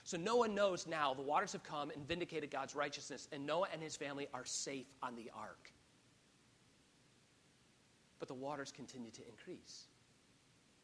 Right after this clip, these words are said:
And, and I, I think that we, we do well to meditate on that for a moment, because it leaves Noah to question what's occurring to him and his family for a hundred and ten days, because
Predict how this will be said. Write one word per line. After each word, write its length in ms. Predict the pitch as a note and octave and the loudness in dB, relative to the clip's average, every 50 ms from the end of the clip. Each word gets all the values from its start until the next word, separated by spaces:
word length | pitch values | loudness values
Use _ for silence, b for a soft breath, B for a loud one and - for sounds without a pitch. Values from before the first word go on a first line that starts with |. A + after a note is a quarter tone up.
| - - - - - - - - - - - - - - - - - - - - - - - - - - - - - - - - - - - - - - - - - - - - - - - - - - - - - - - - - - - - - - - - - - - - - - B B B B B B B F#3 | -20 -20 -20 -20 -20 -20 -20 -20 -20 -20 -20 -20 -20 -20 -20 -20 -20 -20 -20 -20 -20 -20 -20 -20 -20 -20 -20 -20 -20 -20 -20 -20 -20 -20 -20 -20 -20 -20 -20 -20 -20 -20 -20 -20 -20 -20 -20 -20 -20 -20 -20 -20 -20 -20 -20 -20 -20 -20 -20 -20 -20 -20 -20 -20 -20 -20 -20 -20 -20 -20 B B B B B B B 4
And, 180 | F#3 F#3+ G3+ G3 - | 4 4 2 0 -2
and 220 | G#3 F#3+ F#3 F#3+ - F#3 | -2 -2 -2 -2 -2 -2
I, 140 | F3+ F#3 F#3+ F#3 | -2 0 0 0
I 40 | F#3+ | 0
think 220 | F#3+ B3+ C#4 - | 0 0 0 2
that 200 | A3 G3 G3+ - | 4 2 4 2
we, 220 | G3 F3+ F#3+ - - | 0 -2 -2 -4 -4
we 160 | - F3 G3 | -4 -2 0
do 140 | F#3 F3+ E3+ | 0 0 2
well 240 | D3+ F3+ G3+ F#3+ F#3+ | 4 6 8 8 6
to 220 | F#3+ - F3+ D3 D3 - | 6 2 0 -2 -2 0
meditate 420 | F3 F3 F3+ G3+ - F3 E3 D#3 | 0 2 2 2 0 -2 -4 -2
on 140 | D3 B2+ B2+ | -2 -2 -2
that 200 | B2 B2+ C3+ - | -2 -4 -6 -6
for 140 | - D#3 C#3 | -2 -2 0
a 60 | C3+ | 2
moment, 420 | C#3+ D3+ D#3 D3+ C#3+ C3 C3 B2+ - - - - | 2 2 0 0 0 -4 -6 -8 -12 -18 -8 -6
because 560 | D3 C#3 - D3 D3 D3 C#3+ C3 - - - - | -6 -6 -2 -2 -2 0 0 0 -2 -4 -4 -4
it 200 | - C#3+ C#3 - | -4 -4 -4 -2
leaves 340 | E3+ G3 G#3+ G#3 F3 C3+ C3+ | -2 0 0 0 -2 -4 -4
Noah 360 | D#3 D#3 E3 D#3+ D3+ C3+ B2 - | -4 -2 -2 0 -2 -2 -4 -6
to 160 | - D3 C3+ B2+ A#2 - - - - - - - - - | -6 -6 -6 -6 -8 -10 -16 -20 -20 -20 -20 -20 -20 -20
question 540 | - - E3 D3+ C#3+ - - - D3 B2 A2 A2 - - | -10 -2 -2 0 0 0 -2 -4 -6 -8 -8 -12 -12 -6
what's 240 | - C#3+ C#3+ D3 - | -4 -2 -2 -2 -4
occurring 440 | D#3 - - E3 D3 C#3 C3+ C3 - | -6 -6 -6 -4 -4 -4 -4 -6 -8
to 300 | - - C#3+ - - C#3+ | -12 -14 -14 -12 -10 -8
him 200 | C#3+ D3+ D3+ C#3 | -6 -6 -6 -8
and 120 | C#3+ C3 B2 | -8 -10 -10
his 180 | B2+ B2+ - - | -8 -6 -6 -6
family 400 | - D3 B2+ B2+ B2 A#2 G#2+ G#2 - | -6 -6 -6 -6 -6 -8 -10 -12 -12
for 80 | - B2 | -12 -10
a 60 | G#2+ | -8
hundred 260 | G2+ C3+ C3 B2+ B2 | -8 -6 -6 -6 -8
and 140 | B2 A#2 G#2+ | -8 -12 -12
ten 180 | - B2 A#2 A#2 | -12 -12 -12 -10
days, 300 | G#2+ B2 A#2+ A#2 G#2 - - | -10 -10 -8 -8 -10 -10 -12
because 280 | A2+ - B2 A#2+ - | -12 -10 -10 -10 -10